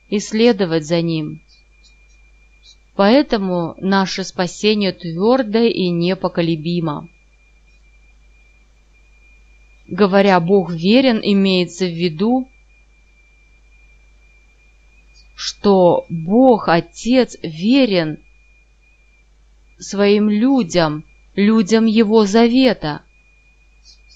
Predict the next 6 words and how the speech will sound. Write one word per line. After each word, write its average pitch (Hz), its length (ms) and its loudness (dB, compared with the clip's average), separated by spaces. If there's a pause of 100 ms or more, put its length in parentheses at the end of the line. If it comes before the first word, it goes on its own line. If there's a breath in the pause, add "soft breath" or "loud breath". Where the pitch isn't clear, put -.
(120)
Поэтому 180 760 -2 (240)
наше 185 340 -4
спасение 196 840 -2
не 170 240 0
поколеблется. 185 1040 0 (1900)
Господь 208 720 -2